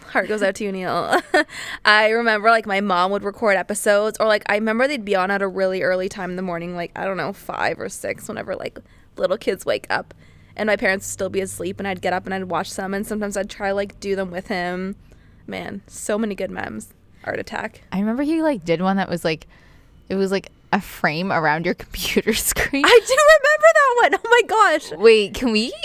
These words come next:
Speaker 2: we need to find these, and we need to do, like, a reacting to. It'll be, like, the new Bob Ross.
Speaker 1: Or we should just try and, like, recreate them, but, like, cool.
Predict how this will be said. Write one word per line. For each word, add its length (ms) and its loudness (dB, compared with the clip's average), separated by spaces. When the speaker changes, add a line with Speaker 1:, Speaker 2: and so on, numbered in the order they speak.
Speaker 2:
we 160 2
need 160 0
to 80 4
find 380 0
these, 200 -4
and 120 0
we 80 0
need 160 0
to 80 -10
do, 100 4
like, 140 2
a 60 0
reacting 480 0
to. 80 -6
It'll 260 0
be, 100 4
like, 140 0
the 100 6
new 180 0
Bob 280 4
Ross. 600 0
Speaker 1:
Or 100 4
we 120 0
should 160 -8
just 200 -2
try 200 0
and, 80 0
like, 140 -6
recreate 480 -6
them, 140 -2
but, 120 -2
like, 140 -8
cool. 480 -4